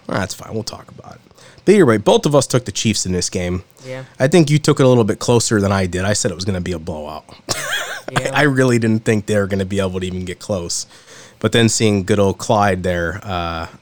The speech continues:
Speaker 1: that just kind of, you know, take the cake.
Speaker 2: You think when Damian Williams returns, you think, uh, Clyde might still be the starter?
Speaker 1: I'm gonna tell you something. If, if Clyde plays this way all year,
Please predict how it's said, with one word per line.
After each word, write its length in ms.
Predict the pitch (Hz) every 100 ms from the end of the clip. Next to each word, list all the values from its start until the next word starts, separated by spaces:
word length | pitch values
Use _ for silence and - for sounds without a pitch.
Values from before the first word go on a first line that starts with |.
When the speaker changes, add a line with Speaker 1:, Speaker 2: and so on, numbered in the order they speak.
| _
Speaker 1:
that 140 | 98 95
just 200 | 90 -
kind 160 | 90
of, 60 | 85 _ _
you 120 | 101
know, 180 | 87 80 - _
take 180 | - 92
the 60 | -
cake. 260 | - 85 - - _ - -
Speaker 2:
You 80 |
think 200 | 170 180
when 120 | 165 139
Damian 440 | 147 156 139 123
Williams 300 | 120 139 131
returns, 360 | 127 127 127 135
you 60 |
think, 420 | 127 131 131 - _
uh, 240 | 131 123
Clyde 340 | 123 127 123 131
might 180 | 127 123
still 220 | 135 127
be 220 | 127 127
the 80 | -
starter? 320 | - 120 160
Speaker 1:
I'm 60 | 139
gonna 120 | 180
tell 160 | - 127
you 60 | 123
something. 300 | 110 90 92
If, 180 | - -
if 160 | 113
Clyde 380 | - 120 123 151
plays 260 | - 143 117
this 220 | 117 -
way 80 | 107
all 200 | 101 101
year, 340 | 95 101 117